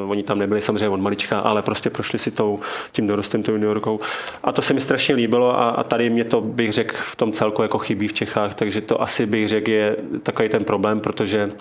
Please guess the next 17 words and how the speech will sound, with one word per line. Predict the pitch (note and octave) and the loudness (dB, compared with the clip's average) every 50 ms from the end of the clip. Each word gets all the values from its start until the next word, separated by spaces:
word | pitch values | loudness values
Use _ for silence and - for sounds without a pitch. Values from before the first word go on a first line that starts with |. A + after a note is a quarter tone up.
| - - - - - - - - - - - - - - _ _ - | -14 -14 -12 -12 -10 -10 -12 -12 -14 -14 -16 -18 -20 -20 _ _ -4
eh, | A#2 A2+ G#2 G#2 G2+ G2+ G2+ G2+ G2+ G2+ G2+ G2+ G2+ G2+ G2+ G2+ G2 G2+ - - _ _ _ _ _ _ _ _ _ _ _ _ _ _ _ - _ _ _ _ _ _ _ _ _ - | -2 0 0 0 0 0 0 0 0 0 0 0 0 0 -2 -2 -6 -8 -16 -20 _ _ _ _ _ _ _ _ _ _ _ _ _ _ _ -20 _ _ _ _ _ _ _ _ _ -6
tady | - - A#2+ B2 A#2 | -4 -2 0 -2 -2
častokrát | - - - - - A#2+ - - B2 A#2 A#2 - - | 0 -2 -2 0 0 0 0 2 2 2 0 0 -4
s-, | - - - - - - - - - - - B2 A#2+ A#2 A#2 A2+ A2+ A2 A2+ A2+ | -6 -6 -6 -6 -8 -8 -12 -14 -10 -8 -6 -4 -4 -2 -2 -4 -4 -4 -4 -4
se | A2+ - - - A#2+ A2+ A2 A2 A2 A2 A2 G#2+ G#2+ G#2+ G#2+ G#2+ A#2+ A#2+ - - _ _ _ _ - - - _ - C#3 - | -4 -4 -2 0 0 2 2 2 2 2 2 2 2 0 0 -2 -4 -8 -14 -20 _ _ _ _ -20 -20 -20 _ -12 -6 -2
pak | A#2 A2 | -2 0
vlastně | A#2+ A#2+ A2 - B2 A2+ | 2 0 0 0 0 0
ukazuje, | A2+ - - A2 G2+ A2+ A2+ A2 | 0 0 0 2 2 2 2 2
že | G#2+ A2+ | 0 0
ten | - B2 A2 G#2 | 0 0 0 0
trenér | G#2+ A2 G#2+ G#2+ A2 A2 A2 G#2+ G#2 - - - - - - - - - | 2 2 2 2 2 2 2 0 -2 -4 -6 -8 -8 -10 -10 -12 -10 -4
řekne | - A2+ A2 - A#2 | -2 -2 0 0 0
tomu | A2 A#2 A2+ G#2+ | 0 2 2 2
mladému: | G#2+ G#2+ G#2 A2 A2 A2 G#2+ | 2 2 2 2 2 2 0
„Hlavně | G2 G#2+ G#2 G#2 A2 G#2+ | 2 0 0 2 2 2
neudělej | G#2+ G#2 G2+ G#2 G2+ F#2+ | 0 2 0 0 0 -2
chybu.“ | - G#2 G2 F#2 F#2+ | -2 -4 -4 -4 -6